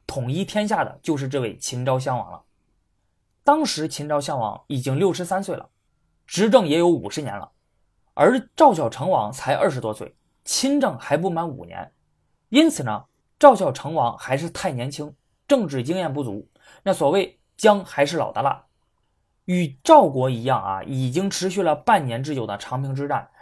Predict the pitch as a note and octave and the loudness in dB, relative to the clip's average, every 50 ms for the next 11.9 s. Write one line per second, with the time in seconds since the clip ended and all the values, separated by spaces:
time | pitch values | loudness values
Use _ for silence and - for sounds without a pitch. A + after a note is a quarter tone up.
0 | - _ - F3+ A3 G3+ D#3+ C3 C3+ - - D3+ F3 A#3 A3 F3+ D3 C3+ B2 G#2+ | -18 _ 0 2 4 4 4 0 -4 -6 -2 -2 0 0 2 2 2 2 0 -2
1 | G2+ - - - A#2 B2 C3 C#3+ C3 A2 G2+ G#2 - - G#3 F#3 C3+ B2+ A2+ A2+ | -4 -6 -6 -6 -4 -4 -2 -2 -4 -4 -6 -6 -8 -6 -6 -4 -4 -4 -4 -6
2 | A2 G2+ G2 F#2+ F#2+ G#2+ B2 B2+ A2 - - G#2+ G#2 A2+ A2+ A2+ - - _ _ | -6 -6 -6 -8 -8 -6 -6 -6 -8 -8 -8 -10 -8 -8 -8 -10 -10 -14 _ _
3 | _ _ _ _ _ _ _ _ _ D#3 D#3 D3 C#3 G3 G#3+ G#3+ B3 A#3 G#3 - | _ _ _ _ _ _ _ _ _ -4 -2 0 0 0 0 0 -2 -4 4 6
4 | D4 A#3 D#3+ B2+ A2 G#2+ - - B2 A2+ A#2 B2 B2+ G#2+ F2+ - - _ _ _ | 6 6 6 4 -2 -6 -6 -8 -10 -10 -8 -8 -8 -8 -8 -10 -14 _ _ _
5 | - F#3+ F#3 - - - - D#3+ A#3 D4 C#4+ A3+ D#3+ D3 F#3+ F3 C#3+ A#2+ - - | -2 -2 0 0 0 -2 -2 -2 0 2 4 4 4 2 0 -2 -2 -4 -6 -6
6 | A#2 A#2 A2 G#2 A2+ B2 E3 G3+ E3+ B2+ A#2 A2 A2 - E3+ D3 A#2 G2+ F#2+ - | -6 -6 -6 -2 0 0 2 2 0 -2 -6 -6 -2 0 0 2 0 0 -4 -4
7 | - D#3 D#3+ E3 - E3 C3 G#2+ F#2+ C3 C3 B2 G2 - - _ _ _ _ _ | -4 -4 -4 -6 -6 -8 -8 -6 -4 -2 -4 -4 -4 -8 -14 _ _ _ _ _
8 | _ _ - B3+ C4+ B3 E3+ - - - B2 - - C3 A2+ G#2+ A2 G#2+ F#2+ - | _ _ 2 4 4 4 4 0 -4 -6 -10 -10 -10 -12 -12 -10 -10 -10 -12 -12
9 | - _ _ _ _ _ _ _ _ _ _ _ _ _ _ _ - D4 C#4+ - | -18 _ _ _ _ _ _ _ _ _ _ _ _ _ _ _ 4 4 4 4
10 | C#4 B3+ A3 G3+ G3+ - _ _ - - B3+ A3 F#3 - - _ _ _ - - | 2 0 0 -2 -4 -8 _ _ 2 4 4 4 4 0 -4 _ _ _ -4 -2
11 | G3 G3 G3 G3+ G3+ G3 G3+ F#3 F3 F3 F3 E3+ D#3 B2+ G#2+ G#2+ - - | -2 2 2 2 2 2 0 -2 -2 -4 -6 -6 -6 -6 -6 -6 -6 -10